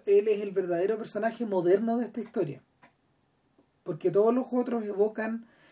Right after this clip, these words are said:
arquetipos que no es que hayan sido superados, todavía existen, pero,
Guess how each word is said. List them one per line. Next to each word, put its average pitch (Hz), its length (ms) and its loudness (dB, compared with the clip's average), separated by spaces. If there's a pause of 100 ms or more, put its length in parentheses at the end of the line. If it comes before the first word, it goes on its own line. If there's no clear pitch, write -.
(240)
arquetipos 196 720 -4
que 208 440 -2
no 185 220 -2
es 233 100 0
que 269 100 -4
hayan 240 160 0
sido 247 240 0
superados, 202 580 0
todavía 151 360 -4
existen, 220 640 -4 (1200)
pero, 180 920 2